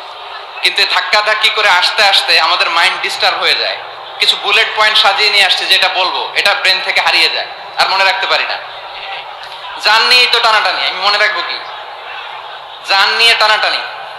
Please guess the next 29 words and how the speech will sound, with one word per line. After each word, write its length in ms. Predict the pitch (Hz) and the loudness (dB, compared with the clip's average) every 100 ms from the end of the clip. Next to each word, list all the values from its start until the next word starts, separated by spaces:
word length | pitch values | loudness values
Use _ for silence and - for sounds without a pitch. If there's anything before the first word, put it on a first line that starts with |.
| - - - - 294 - - - - - - - - - - - | -14 -12 -12 -10 -12 -10 -14 -14 -14 -16 -16 -16 -16 -16 -18 -6
তো 80 | - | 0
যদি 260 | 180 202 214 | 2 4 4
আমরা 240 | 196 208 | 4 2
প্রতিটা 600 | 214 - 214 226 208 226 | 0 -2 0 0 4 4
বড় 220 | 214 208 | 4 4
বড় 180 | 202 208 202 | 4 2 2
পাবলিক 380 | 190 185 190 | 2 2 2
ইভেন্টে 340 | 190 185 185 190 | 2 0 0 0
যদি 220 | 185 185 | 2 4
এরকম 320 | 180 180 185 | 4 2 -4
করি, 240 | 180 180 151 | -2 2 2
আমাদের 280 | 165 175 180 | 4 2 0
পক্ষে 240 | 180 - | -2 0
কি 160 | 175 180 | 2 4
আর 100 | 170 139 - - | 2 0 -8 -4
ময়দানে 380 | 160 170 170 175 | 0 2 2 2
কথা 180 | 170 180 | 2 2
বলা 180 | 175 175 | 2 2
সম্ভব 360 | 190 175 185 | 2 0 0
হবে? 320 | 170 175 143 - - - - - - - - - - - | 2 2 0 0 -8 -12 -12 -12 -12 -12 -12 -12 -8 0
বাধ্য 300 | 175 220 196 | 0 2 2
হয়ে 180 | 196 190 | 2 2
পরে 220 | 196 190 190 | 2 2 2
ফেসবুকে 380 | 196 190 185 190 | 0 -2 0 0
ঘোষণা 360 | 190 180 196 190 | 0 0 2 2
দিব 200 | 180 180 | 2 4
যে 100 | 175 | 4
আমি 320 | 170 190 196 | 4 4 4
আর 120 | 185 | 4